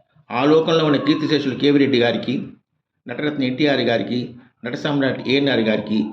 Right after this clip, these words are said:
ఈ రెండు వేల ఇరవై మూడు నిజమైన శత జయంతి నివాళిగా భావిస్తూ రెండు వేల ఇరవై నాలుగు హ్యాపీ న్యూ ఇయర్. ఎన్టీఆర్, ఏఎన్ఆర్ కలిసిన కొత్త శ్రీకృష్ణ జయంతి సినిమా. మనం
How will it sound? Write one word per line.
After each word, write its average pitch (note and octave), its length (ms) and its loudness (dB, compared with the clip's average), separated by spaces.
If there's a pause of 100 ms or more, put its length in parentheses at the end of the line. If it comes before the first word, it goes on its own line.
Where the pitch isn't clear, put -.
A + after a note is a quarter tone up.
(260)
ఈ B2+ 100 0
రెండు C3+ 220 0
వేల D#3+ 140 2
ఇరవై C3+ 180 4
మూడు B2+ 140 2
నిజమైన D3 420 2
శత C3+ 180 -2
జయంతి C#3 380 0
నివాళిగా C3+ 480 2
భావిస్తూ B2+ 680 0 (440)
రెండు C#3+ 200 -4
వేల D#3+ 220 2 (340)
ఇరవై C#3+ 200 0
నాలుగు C3+ 260 0
హ్యాపీ D3 520 0
న్యూ C3+ 160 2
ఇయర్. A2+ 220 2 (460)
ఎన్టీఆర్, D#3+ 520 0
ఏఎన్ఆర్ C#3+ 440 0
కలిసిన B2+ 260 0
కొత్త - 340 -2
శ్రీకృష్ణ D3+ 520 0
జయంతి B2 340 0
సినిమా. B2 260 2 (720)
మనం B3+ 240 -2